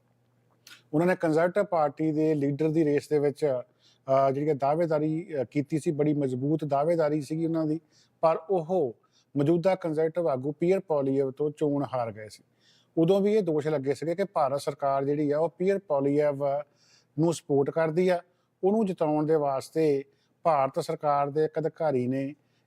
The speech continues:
ਇੱਕ ਐਮ ਪੀ ਤੱਕ ਪਹੁੰਚ ਕੀਤੀ ਸੀਗੀ ਕਿ ਪੈਟਰਿਕ ਬਰਾਊਨ ਦੀ ਸਪੋਰਟ ਨਾ ਕੀਤੀ ਜਾਵੇ। ਸੋ ਜਿਵੇਂ ਅਮਰੀਕਾ ਦੇ ਵਿੱਚ, ਅਹ, ਦੋਸ਼ ਇਹ ਲੱਗੇ ਸੀਗੇ ਕਿ ਰੂਸ ਵੱਲੋਂ ਵਿਦੇਸ਼ੀ ਦਖਲਅੰਦਾਜ਼ੀ ਕੀਤੀ ਗਈ ਆ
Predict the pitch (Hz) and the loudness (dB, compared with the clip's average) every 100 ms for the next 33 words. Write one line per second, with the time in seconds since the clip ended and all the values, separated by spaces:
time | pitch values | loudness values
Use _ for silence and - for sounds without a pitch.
0 | - 170 220 240 175 165 - 196 175 170 | 0 0 0 -4 -2 -2 -2 0 0 -4
1 | - 214 185 180 143 131 117 151 190 - | -4 -4 -4 -4 -4 -4 -4 -4 -4 -2
2 | 156 151 151 160 160 - 180 170 143 139 | 2 2 0 -2 -2 -2 -4 -2 -2 -2
3 | 139 147 - - 139 135 135 127 120 120 | 0 -2 -4 -2 0 0 -2 -4 -6 -8
4 | 110 113 110 107 110 - _ _ _ _ | -8 -8 -10 -12 -12 -14 _ _ _ _
5 | 165 160 185 202 165 160 - 180 180 165 | 0 2 2 2 2 0 0 0 2 2
6 | 143 - 165 143 143 _ _ _ _ 143 | 0 0 2 2 0 _ _ _ _ 0
7 | 139 123 147 165 180 196 175 139 139 143 | 0 2 0 2 2 2 2 0 0 0
8 | 160 170 180 175 175 175 - - 131 156 | -2 -2 2 2 4 0 -4 -4 0 2
9 | 160 175 180 170 156 147 170 156 151 156 | 2 2 0 0 -2 -2 0 0 0 -2
10 | 147 143 151 135 - 135 147 160 170 | -2 -2 -4 -6 -4 -2 2 2 2